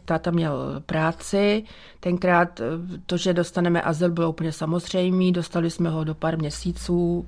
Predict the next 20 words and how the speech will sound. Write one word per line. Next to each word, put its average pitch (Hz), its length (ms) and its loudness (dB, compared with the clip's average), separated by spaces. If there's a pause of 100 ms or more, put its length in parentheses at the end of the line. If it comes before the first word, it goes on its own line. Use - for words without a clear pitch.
a 170 60 -2
přesto - 380 -2
i 175 260 4
jenom 165 300 2
z 160 40 -4
žádostí 160 440 0
o 110 100 0
azyl 165 260 0
už 175 140 -2
mohli 165 300 0 (200)
lidi 160 240 0
pracovat, 180 600 2
takže 160 260 -4
to 165 100 -6
všecko - 340 -6
prostě 160 380 -4 (640)
bylo 170 340 0
jednoduchý, 165 580 2
že 156 160 -10
jo. 156 120 -10